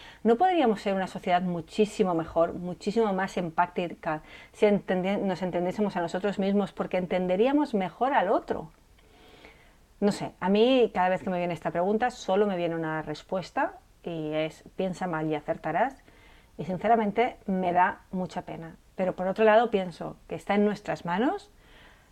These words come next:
que el conocimiento está allí, que hay libros como este maravilloso de Sorprende tu mente de Ana Ibáñez que nos ayuda a descubrir cómo podemos vivir diferente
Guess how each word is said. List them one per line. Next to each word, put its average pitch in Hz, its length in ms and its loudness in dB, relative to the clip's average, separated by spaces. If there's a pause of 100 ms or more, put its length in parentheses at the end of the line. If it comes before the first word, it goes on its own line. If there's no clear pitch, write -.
que 170 100 -4
el - 40 -6
conocimiento 208 480 4
está 226 220 2
allí, 285 500 4
que - 80 -6
hay 185 80 2
libros 190 320 2
como 180 240 -2
este 180 220 -4
maravilloso 165 580 0
de 170 60 0
Sorprende 170 380 -4
tu 165 100 -6
mente 160 360 -4
de 156 100 0
Ana 151 540 -6
Ibáñez 160 520 -4 (160)
que 151 180 -4
nos 147 300 -4
ayuda 160 520 -2 (460)
a 156 180 -6
descubrir 160 720 -2 (1080)
cómo 202 220 0
podemos 147 340 -2
vivir 143 220 -2
diferente 170 680 -4